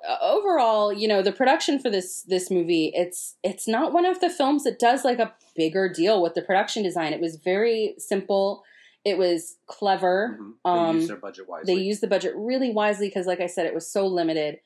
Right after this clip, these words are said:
Speaker 1: So, you know, when it comes down to it, it just goes to show you what a classic piece of cinema you can make with, with such a small budget.
Speaker 2: Yeah.
Speaker 1: Again, if you have the right team.
Speaker 2: If you have the right team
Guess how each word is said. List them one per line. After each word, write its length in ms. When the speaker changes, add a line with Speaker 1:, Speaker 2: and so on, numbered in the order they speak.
Speaker 1:
So, 480
you 120
know, 100
when 120
it 120
comes 280
down 280
to 160
it, 100
it 120
just 180
goes 240
to 80
show 220
you 300
what 260
a 60
classic 480
piece 240
of 100
cinema 480
you 200
can 240
make 360
with, 360
with 240
such 320
a 60
small 300
budget. 420
Speaker 2:
Yeah. 180
Speaker 1:
Again, 420
if 200
you 140
have 240
the 100
right 260
team. 240
Speaker 2:
If 100
you 80
have 100
the 100
right 240
team 360